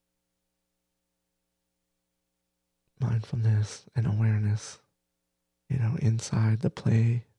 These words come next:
of what is seen can be,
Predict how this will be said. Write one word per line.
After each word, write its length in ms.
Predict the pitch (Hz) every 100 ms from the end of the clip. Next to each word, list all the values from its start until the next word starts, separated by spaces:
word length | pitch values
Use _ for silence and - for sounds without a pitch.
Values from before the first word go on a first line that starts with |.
| _ -
of 160 | 156
what 260 | - 139 -
is 220 | - 120
seen 480 | - - 131 127 123 - _ _ _ _ _ _ _ _ _ _ _ _ _ _ _ _ _ -
can 180 | 117
be, 340 | 104 98 101